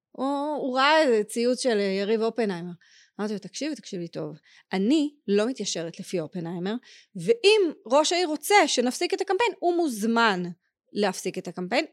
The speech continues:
אנחנו את הקמפיין שלנו לא נפסיק. אני לא מתקפלת בגלל איזה צייצן דרג זין בפ-, בטוויטר. אבל מה שקורה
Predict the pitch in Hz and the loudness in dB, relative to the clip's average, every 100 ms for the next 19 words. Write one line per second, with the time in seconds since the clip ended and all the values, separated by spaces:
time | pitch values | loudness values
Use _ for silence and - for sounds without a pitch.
0 | - 220 349 - 349 294 - 240 330 320 | -2 0 2 2 0 0 -2 -2 0 0
1 | - 269 294 370 330 339 254 247 247 - | 0 2 4 6 4 2 2 2 2 -2
2 | 175 277 294 320 370 - 247 320 285 - | -4 -2 0 0 0 -4 4 4 4 0
3 | 202 247 247 214 226 - 220 - 262 262 | 0 2 2 0 -4 -4 -4 0 0 0
4 | 226 226 240 226 208 202 302 285 269 - | 0 -2 -2 -2 -4 2 2 4 0 -4
5 | - - 180 208 - 214 208 208 208 185 | -16 -16 -4 -4 -4 -4 -4 0 0 0
6 | 175 170 - - - 220 240 349 381 - | -4 -8 -16 -12 -6 0 2 2 0 -2
7 | 294 311 | 0 4